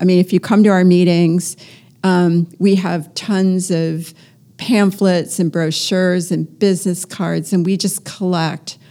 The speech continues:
all these resources. And it's just this amazing network that is, is there. And, you know, people walk in and see that, and you just hear,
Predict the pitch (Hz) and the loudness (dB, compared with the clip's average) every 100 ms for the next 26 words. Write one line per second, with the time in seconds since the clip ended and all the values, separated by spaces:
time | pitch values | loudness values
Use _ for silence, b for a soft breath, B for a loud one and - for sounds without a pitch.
0 | b b 190 185 185 175 170 - 170 170 | b b 0 2 2 2 0 0 -2 -2
1 | - 151 156 - 156 151 156 - - 190 | -4 -4 -4 -6 -6 -4 -6 -6 0 2
2 | 180 - - 196 196 185 170 175 170 180 | 2 -2 -6 -4 -4 -6 -4 0 2 2
3 | 175 175 165 170 165 170 165 170 - - | 2 0 -2 -2 -2 -4 -6 -6 -6 -10
4 | - - B B B 185 170 - - 185 | -14 -20 B B B 2 2 0 2 2
5 | 160 - 180 165 156 190 196 254 180 170 | 2 -2 0 2 2 2 2 4 4 2
6 | 170 B B 214 202 - 226 254 240 208 | -2 B B 4 4 2 0 2 4 4
7 | 202 208 196 185 175 - 208 214 175 160 | 2 2 4 4 2 0 0 0 0 -2
8 | - - 185 - - 208 202 196 - - | -2 0 0 0 -2 -2 0 -2 -4 -10
9 | - 226 | -8 -6